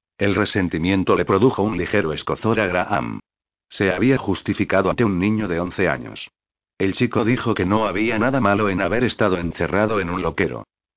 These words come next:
Ahora ella le iba a masajear la espalda. «Vamos a la cama,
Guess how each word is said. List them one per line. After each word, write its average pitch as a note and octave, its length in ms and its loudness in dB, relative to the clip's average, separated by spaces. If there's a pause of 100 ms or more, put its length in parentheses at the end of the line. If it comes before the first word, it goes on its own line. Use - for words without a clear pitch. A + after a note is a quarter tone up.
(140)
Ahora G2 460 2
ella A#2 240 0
le F2+ 140 2
iba A#2+ 200 0
a A2 60 -2
masajear G2 580 -2
la F#2+ 120 2
espalda. D2 480 -2 (500)
«Vamos A#2+ 400 2
a F#2+ 60 2
la C#2+ 120 -2
cama, G#2+ 340 0